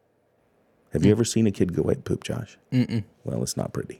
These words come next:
Speaker 2: It's pretty bad.
Speaker 1: Oh, it is.
Speaker 2: All over the walls.
Speaker 1: All over.
Speaker 2: Hmm.
Speaker 1: And then they pick it up and they throw it at you.
Speaker 2: Mm.
Speaker 1: So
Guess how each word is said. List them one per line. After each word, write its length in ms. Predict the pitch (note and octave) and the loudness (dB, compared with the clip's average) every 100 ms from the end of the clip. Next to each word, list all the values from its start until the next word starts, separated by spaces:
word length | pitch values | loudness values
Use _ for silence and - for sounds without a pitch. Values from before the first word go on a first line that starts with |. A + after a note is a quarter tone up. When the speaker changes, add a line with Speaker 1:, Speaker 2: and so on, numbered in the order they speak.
| _ C3+ | _ -6
Speaker 2:
It's 120 | A#2+ | -2
pretty 220 | - A2+ | 0 2
bad. 280 | G#2+ G#2+ A2+ | 2 0 -2
Speaker 1:
Oh, 160 | C2+ A#1+ | -2 -2
it 100 | G1+ | -4
is. 220 | G1+ - | -8 -2
Speaker 2:
All 160 | G#2+ A2 | 2 2
over 120 | G#2+ | 2
the 80 | G#2+ | 2
walls. 300 | G#2 G#2+ G#2 | 2 2 0
Speaker 1:
All 460 | - B1+ B1+ B1 G#1 | 0 2 2 0 -2
over. 300 | G1+ G1+ - _ | -6 -10 -16 _
Speaker 2:
Hmm. 100 | G#2 G2+ - | -6 -6 -6
Speaker 1:
And 160 | D2 | -2
then 80 | D2+ | 2
they 100 | D#2 | 2
pick 220 | D#2 D2+ | 2 0
it 60 | D#2+ | 0
up 100 | B1+ | -2
and 100 | - | -4
they 60 | G#1+ | -6
throw 200 | - G1+ | -4 -2
it 40 | |
at 180 | G1+ - | -2 -6
you. 80 | - _ _ - | -14 _ _ -14
Speaker 2:
Mm. 800 | B2+ C3 C3 A#2+ A2 G2+ G#2+ A#2 - _ _ _ _ - - - - - _ _ | -6 -2 -2 -2 -2 -4 -6 -10 -16 _ _ _ _ -12 -8 -8 -8 -18 _ _
Speaker 1:
So 320 | - - F2 | -8 0 0